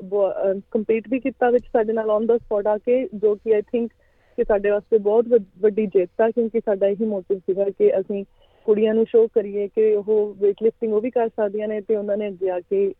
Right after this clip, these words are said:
ਇਹਦੇ ਵਿੱਚ ਪਾਰਟੀਸਪੇਟ ਵੀ ਕੀਤਾ।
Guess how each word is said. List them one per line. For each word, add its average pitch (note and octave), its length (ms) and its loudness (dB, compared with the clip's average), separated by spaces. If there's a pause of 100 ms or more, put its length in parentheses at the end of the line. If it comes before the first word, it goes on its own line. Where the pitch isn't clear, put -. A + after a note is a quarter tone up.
ਇਹਦੇ F#3 200 2
ਵਿੱਚ F#3+ 440 -2 (520)
ਪਾਰਟੀਸਪੇਟ E3+ 500 -4
ਵੀ E3 80 -2
ਕੀਤਾ। D#3 320 -4